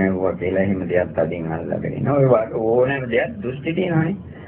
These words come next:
මේකේ ආත්මයක් තියෙනවා. නැත්තම් මරණයෙන් පස්සේ ඉපදෙනවා. මරණයෙන් පස්සේ ඉපදෙන්නේ නෑ. දිව්‍ය ලෝක, බ්‍රහ්ම ලෝක වගේ දේවල් නෑ. අපාය වගේ දේවල් නෑ. ඒක ඔක්කොම මේ ලෝකේ තියෙන ආදී විවිධ දෘෂ්ටි තියෙනවා.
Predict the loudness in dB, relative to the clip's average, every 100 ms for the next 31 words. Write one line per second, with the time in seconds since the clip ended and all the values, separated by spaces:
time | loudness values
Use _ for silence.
0 | -10 0 2 4 4 4 0 -2 -4 -4
1 | -4 -2 2 2 0 -2 -2 0 -2 0
2 | 0 2 2 2 2 2 0 -2 -2 -2
3 | 0 0 0 0 0 2 2 0 0 0
4 | 0 2 0 0 0 0 0 0 2 4
5 | 2 0 -4 -10 -14 -16 -2 0 0 0
6 | 2 4 4 2 0 0 0 0 0 0
7 | 0 0 0 -2 0 2 0 -2 -2 -2
8 | -4 -6 -4 0 0 0 0 -2 -2 -2
9 | 0 0 2 0 0 -2 0 0 0 -2
10 | 0 2 0 2 0 0 -2 0 2 2
11 | 2 0 0 2 2 2 2 0 0 -2
12 | 0 0 -2